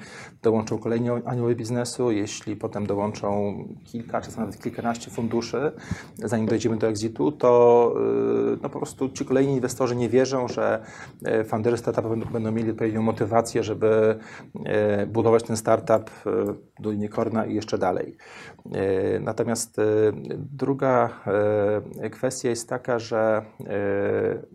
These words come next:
bardzo często skupiamy się na tej umowie, poświęcamy temu dużo, dużo czasu, e, ale warto sobie zdać sprawę, że jeśli mówimy o,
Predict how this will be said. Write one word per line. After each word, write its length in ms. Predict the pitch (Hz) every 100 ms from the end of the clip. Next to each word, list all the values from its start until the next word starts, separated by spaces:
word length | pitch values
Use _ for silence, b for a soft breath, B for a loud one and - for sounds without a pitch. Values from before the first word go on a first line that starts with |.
| - - -
bardzo 400 | - - 123 127
często 220 | 147 139
skupiamy 240 | 139 131
się 60 | 123
na 60 | 117
tej 120 | 120
umowie, 720 | 117 120 123 123 123 139 160 B B B
poświęcamy 440 | - - 120 131
temu 200 | 127 127
dużo, 220 | 120 117 123
dużo 520 | - 120 123 113 123
czasu, 640 | - 120 - - 135 160 165 B B -
e, 180 | 113 113
ale 180 | 120 123 - -
warto 340 | 123 139 147
sobie 140 | 143
zdać 140 | 139 135
sprawę, 400 | - 143 127 131
że 280 | - 127 123
jeśli 300 | 123 - 127
mówimy 400 | 127 139 127 117
o, 420 | 117 117 117